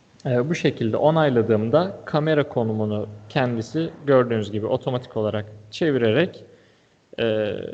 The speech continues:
animasyon işlemimi gerçekleştirmiş oluyor.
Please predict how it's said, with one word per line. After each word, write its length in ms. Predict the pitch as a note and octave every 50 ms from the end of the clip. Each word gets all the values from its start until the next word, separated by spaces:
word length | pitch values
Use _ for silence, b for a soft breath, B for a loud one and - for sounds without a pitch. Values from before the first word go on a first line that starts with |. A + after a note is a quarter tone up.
| - - - - - - - - - - -
animasyon 580 | - D#3+ D#3+ C#3 A#2 A2 G#2+ - - A2 F2+
işlemimi 640 | - A2+ A2 - - - A2 G#2+ A2+ C3 E3 G3 G3+ - - -
gerçekleştirmiş 1000 | C#3+ C3+ C3 - - A#2+ - - A2+ G#2+ - - - A2 B2 D#3+ F#3+ - - - -
oluyor. 440 | D#3 D#3 D3+ C3+ A#2+ A#2 B2 D3+ F#3+